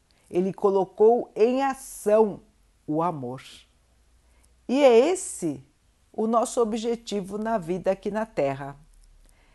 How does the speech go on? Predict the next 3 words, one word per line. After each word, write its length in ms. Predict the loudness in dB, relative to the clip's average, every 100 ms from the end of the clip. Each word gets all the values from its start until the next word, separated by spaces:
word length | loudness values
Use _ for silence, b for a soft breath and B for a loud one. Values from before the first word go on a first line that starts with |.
| _ _ _ _
Exemplificar 1600 | 4 6 4 0 0 0 -4 -6 -6 -8 -12 -10 -4 -2 0 -2 -8 -18 -20 _ _ _ _ _ _ _ _ _ _ _ _ _ _ _ _
pelo 320 | -2 -2 -4
trabalho. 720 | -6 -6 -6 -6 -6 -8 -14